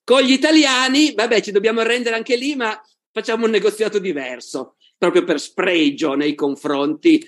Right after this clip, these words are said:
di questo avvoltoio italiano che li aveva attaccati alle spalle quando stavano già, quando stavano già perdendo, ecco.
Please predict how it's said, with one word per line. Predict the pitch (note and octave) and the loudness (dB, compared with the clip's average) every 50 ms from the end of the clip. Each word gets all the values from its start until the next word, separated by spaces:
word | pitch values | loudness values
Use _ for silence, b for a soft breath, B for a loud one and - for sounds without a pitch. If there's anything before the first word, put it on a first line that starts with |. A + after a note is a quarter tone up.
| _ | _
di | _ - D3 | _ -6 -6
questo | C#3+ C#3+ C#3+ C#3 - D#3+ | -4 -4 -6 -4 -4 -4
avvoltoio | C3+ C3+ B2+ D3 D#3 F3 E3+ - - D#3 C3+ C3+ C#3+ D3 D3+ | -4 -2 0 2 2 2 0 0 -2 0 0 0 0 2 0
italiano | C#3 B2 - C3+ C3 C#3 C3 A#2 A2+ A2+ A#2 B2 C#3+ C#3 | 0 0 -4 -4 -4 -4 -4 -4 -4 -6 -6 -6 -6 -8
che | - B2+ | -6 -6
li | A#2+ | -4
aveva | A#2+ A#2+ A#2 A2+ A#2 | -4 -4 -6 -6 -8
attaccati | - - B2 - - A#2+ A#2 - B2 | -8 -10 -12 -8 -6 -8 -6 -4 -4
alle | G#2+ G#2+ A#2 | -4 -4 -4
spalle | - - - A2 G#2 A2 A2+ A#2 A#2+ A2+ F#2 B B B B B | -6 -8 -8 -6 -4 -2 0 0 0 -2 -4 B B B B B
quando | - D3 B2 A2+ A2+ | -2 -2 0 0 -2
stavano | A2 - A#2+ A2+ A2+ A2 A2 A2 | -2 -4 -4 -4 -2 -2 -4 -4
già, | G2+ - A#2 A2 G#2 G#2+ G#2+ G#2+ - | -4 -4 -6 -6 -6 -8 -10 -8 -4
quando | - A#2 G#2 | -4 -4 -2
stavano | - - C3 A2+ A#2+ | 0 -2 0 0 0
già | A#2+ B2 - | -2 -4 -6
perdendo, | - A2 G#2 G2 F#2+ F#2+ F2 F2 E2+ F2+ G2+ | -10 -10 -10 -10 -10 -10 -10 -12 -12 -14 -14
ecco. | F#2+ - - - - - | -18 -18 -16 -16 -16 -16